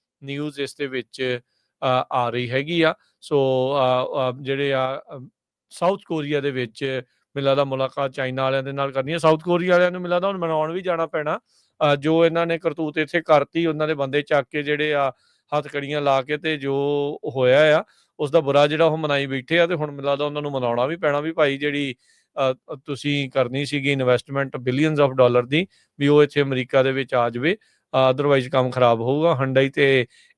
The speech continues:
ਐਲ ਜੀ ਵਾਲਿਆਂ ਦੇ ਦੁਆਰਾ ਇੱਥੇ ਕੀਤੀ ਜਾਣੀ ਸੀ ਤੇ ਹੁਣ ਸ਼ੀ ਜਿਨਪਿੰਗ ਦੇ ਨਾਲ ਮੁਲਾਕਾਤ ਹੋਊਗੀ। ਅਹ, ਟ੍ਰੇਡ ਦਾ ਮਸਲਾ ਚਾਈਨਾ ਦੇ ਨਾਲ ਵੀ ਜਿਹੜਾ ਆਪਾਂ ਨੂੰ ਪਤਾ ਹੀ ਆ ਵੀ ਕਿਸ ਤਰੀਕੇ ਦਾ,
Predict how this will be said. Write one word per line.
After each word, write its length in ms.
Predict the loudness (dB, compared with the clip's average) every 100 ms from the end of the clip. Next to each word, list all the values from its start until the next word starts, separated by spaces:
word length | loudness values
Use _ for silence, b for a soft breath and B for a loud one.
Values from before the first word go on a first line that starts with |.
| 0
ਐਲ 120 | 2
ਜੀ 160 | 2
ਵਾਲਿਆਂ 280 | 4 4 2
ਦੇ 120 | 0
ਦੁਆਰਾ 320 | 0 2 2 2
ਇੱਥੇ 220 | -2 -14
ਕੀਤੀ 300 | -18 -10 -4
ਜਾਣੀ 280 | -2 -2 0
ਸੀ 220 | -2 -4 b b
ਤੇ 100 | -2
ਹੁਣ 280 | 0 2 0
ਸ਼ੀ 240 | -2 -2 -2
ਜਿਨਪਿੰਗ 480 | -2 -4 -4 -4
ਦੇ 100 | -4
ਨਾਲ 220 | -2 -2 0
ਮੁਲਾਕਾਤ 520 | -2 -2 0 -4 -2
ਹੋਊਗੀ। 420 | -4 -4 -2 -4 b b b b
ਅਹ, 140 | 4
ਟ੍ਰੇਡ 320 | 4 4 4 6
ਦਾ 100 | 4
ਮਸਲਾ 300 | 4 4 4
ਚਾਈਨਾ 340 | 6 4 4
ਦੇ 100 | 2
ਨਾਲ 240 | 4 4
ਵੀ 140 | 4 2
ਜਿਹੜਾ 220 | 2 2
ਆਪਾਂ 200 | 2 -2
ਨੂੰ 100 | -2
ਪਤਾ 200 | -2 0
ਹੀ 100 | 2
ਆ 60 | 0
ਵੀ 80 |
ਕਿਸ 280 | -2 -6 -6
ਤਰੀਕੇ 280 | -10 -4 0
ਦਾ, 280 | 4 4